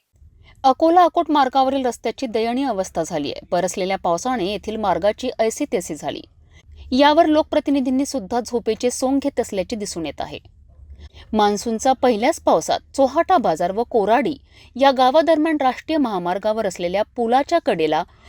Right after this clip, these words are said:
संरक्षण भिंत कोसळल्याची घटना सात जुलैला मध्यरात्री घडली आहे. मात्र या घटनेत कोणतीच अनुचित घटना घडली नाही. भविष्यात आजूबाजूच्या सर्व संरक्षण भिंती पडण्याची दाट शक्यता वर्तविण्यात येत असल्याची भीती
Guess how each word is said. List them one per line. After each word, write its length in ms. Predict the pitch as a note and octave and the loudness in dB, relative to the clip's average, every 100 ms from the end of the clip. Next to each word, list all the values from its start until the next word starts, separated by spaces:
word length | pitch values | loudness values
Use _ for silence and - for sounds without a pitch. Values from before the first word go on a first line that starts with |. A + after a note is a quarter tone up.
| - | -20
संरक्षण 540 | - C#4 C4+ D#4 - F4+ | 0 4 4 4 0 -2
भिंत 260 | D#4 B3+ C#4+ - | 0 0 -2 -2
कोसळल्याची 600 | A#3 - D4+ C#4+ - E3+ | -2 -2 -2 -2 -4 -4
घटना 360 | G#3+ - C#3+ - _ _ - | -4 -4 -8 -8 _ _ -20
सात 320 | - - C#4+ E4+ E4 | -10 2 2 2 2
जुलैला 460 | D#4+ B3+ G#3 A3+ C4+ | 0 2 4 2 2
मध्यरात्री 600 | A#3+ A3 F#3+ D#4+ D4+ C4 | -2 -2 2 2 2 -2
घडली 320 | B3 E3 D3+ | -2 -2 -2
आहे. 200 | C#3+ D3 - _ _ _ _ - | -4 -6 -12 _ _ _ _ -6
मात्र 220 | F#3 F3 | -4 -2
या 220 | F3+ D#3+ | 2 2
घटनेत 320 | F3+ F#3+ G3 G#3 - | 0 -4 -6 -8 -4
कोणतीच 500 | G#3+ G3+ F3+ C#4 - | -4 -2 -4 -6 -4
अनुचित 380 | G#3 G#3+ B3+ E4 - - | -4 -2 -2 -4 -6 -4
घटना 320 | A#3+ F#3 F#3+ | -4 -2 -2
घडली 300 | A#3 A#3+ D#3 | -2 -4 -4
नाही. 260 | D3+ D3+ D#3 - _ _ - - - | -6 -6 -10 -14 _ _ -20 -20 -4
भविष्यात 520 | C4 D#4 D#4+ - G4 - | 4 4 4 0 0 0
आजूबाजूच्या 600 | C#4+ D4 D4+ C#4+ D4 D4+ | 0 0 -2 -2 -4 -2
सर्व 300 | D4+ C4+ C#4 | 0 0 0
संरक्षण 520 | C#4 B3+ - C4+ B3+ | 0 -2 -2 -4 -2
भिंती 300 | B3 A3 A#3+ | -4 -4 -6
पडण्याची 560 | - A3 G#3 G#3 - | -2 -2 -2 -4 -4
दाट 240 | G#3+ G3 G#3 | -4 -2 -2
शक्यता 520 | - G3+ - A3 B3+ | -4 -8 -6 -4 -2
वर्तविण्यात 540 | A3+ G3 A3 A#3+ C4 | -2 -2 -4 -4 -4
येत 140 | G3+ F3+ | -4 -4
असल्याची 400 | E3+ F3 E3+ F3 | -4 -6 -6 -10
भीती 360 | E3 - D3+ | -12 -10 -10